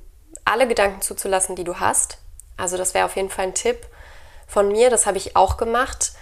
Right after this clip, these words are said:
Allerdings wäre gleich der zweite Tipp hinterher, dass, ähm, du dich da auch nicht verlieren solltest. Weil das habe ich auch gemerkt. Ähm, ich war viel dann auch zu Hause, ich habe mir die Zeit genommen und wollte sie mir nehmen,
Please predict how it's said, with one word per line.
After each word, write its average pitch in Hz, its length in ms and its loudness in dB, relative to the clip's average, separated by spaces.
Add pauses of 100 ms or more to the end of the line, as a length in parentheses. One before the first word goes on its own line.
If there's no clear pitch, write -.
(360)
Allerdings 202 480 2
wäre 196 140 0
gleich 190 200 0
der 190 140 -2
zweite 202 380 0
Tipp - 240 -4
hinterher, 190 640 0
dass, 185 640 0 (500)
ähm, 185 840 -4
du 208 220 -6
dich 196 160 0
da 190 180 6
auch 185 160 2
nicht 196 180 -6
verlieren 180 380 -4
solltest. - 600 -6 (500)
Weil 185 140 0
das 185 240 -2
habe 196 80 4
ich 202 140 2
auch 196 140 2
gemerkt. - 480 -10
Ähm, 180 440 -4
ich - 180 -8
war 190 280 4
viel 240 500 2
dann 190 260 -2 (140)
auch 190 160 0
zu - 220 -6
Hause, 220 280 4
ich 202 140 -6
habe 220 160 -4
mir 233 80 -2
die 214 80 -4
Zeit 202 340 -2
genommen 190 380 0
und 208 160 -4
wollte 196 300 0
sie 208 100 -2
mir 220 140 -2
nehmen, 226 340 -2